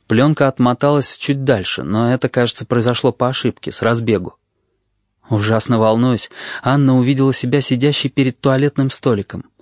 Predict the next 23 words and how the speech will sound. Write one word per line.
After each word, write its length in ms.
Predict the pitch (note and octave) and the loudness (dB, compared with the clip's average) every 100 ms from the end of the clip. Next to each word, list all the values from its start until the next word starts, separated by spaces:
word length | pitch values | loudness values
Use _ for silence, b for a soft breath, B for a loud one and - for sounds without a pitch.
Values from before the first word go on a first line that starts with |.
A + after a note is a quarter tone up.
| B B B | B B B
Это 200 | D3 - | -4 -2
была 220 | D#3 D#3+ | 0 0
старая 340 | D3+ - E3 D#3 | 0 0 0 0
квартира 500 | D3+ D#3 - B2 F2+ | -2 -2 -2 -2 0
на 120 | G2 | -2
Профсоюзной, 800 | D3 C#3+ D#3+ D3+ C3+ F#2 D2+ - _ | -2 0 2 2 0 -2 -8 -12 _
позднее 480 | A2+ G#2+ B2+ C#3+ C3 | -2 0 2 2 2
обменённая 680 | - G#2+ B2+ C3+ C#3+ C#3 B2 | -2 2 4 4 4 2 2
с 40 | |
доплатой. 600 | A#2+ C3 C3+ G2 - D2+ _ _ _ _ _ _ _ _ _ _ - | 0 -2 -2 -2 -4 -16 _ _ _ _ _ _ _ _ _ _ -2
Белое 440 | G#2+ A#2+ C3+ C3 | 2 4 4 2
лицо, 520 | B2 - - G2 F#2+ - _ _ | 0 -2 -4 -4 -6 -14 _ _
распухшие 600 | A#2 A#2 - C3+ - B2+ | -2 -2 0 -4 -2 -2
глаза, 540 | A#2+ A#2 A2+ G2+ F#2 F#2+ _ _ _ _ _ | 0 0 0 -2 -6 -10 _ _ _ _ _
ужасный 460 | B2+ A#2 C3+ - C3 | 0 2 2 0 -2
сиреневый 460 | B2+ A#2 B2+ B2 | 0 2 2 0
пуловер. 520 | A2 A2+ G#2+ G2+ F#2+ - B B B | 0 0 2 2 -2 -10 B B B
Анна 260 | - A2 A2 | -2 0 2
его 200 | A2 A2 | 0 0
потом 340 | - - A#2 | -2 0 0
разрезала 540 | A2 A2 B2+ C3+ A2+ G#2 | 2 0 0 0 2 2
и 60 | |
выкинула, 560 | A#2 A2 - F#2 F2 D#2 | 2 0 -4 -6 -6 -10